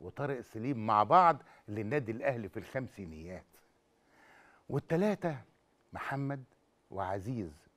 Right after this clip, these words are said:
ومراد لعبوا تنس على مستوى المسابقات في الأهلي في عشرينيات القرن الماضي. جدهم الأميرالاي حسين فهمي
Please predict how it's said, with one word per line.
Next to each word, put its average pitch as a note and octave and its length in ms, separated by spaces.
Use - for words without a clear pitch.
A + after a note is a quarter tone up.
ومراد F3+ 640
لعبوا C#3+ 360
تنس D3 380
على G2+ 200
مستوى A#2+ 400
المسابقات G2 680
في B2 100
الأهلي D#3 420
في G3 220
عشرينيات A#2 800
القرن A2+ 380
الماضي. D#2+ 400
جدهم A3 600
الأميرالاي D#3 1080
حسين D3+ 460
فهمي C#3 480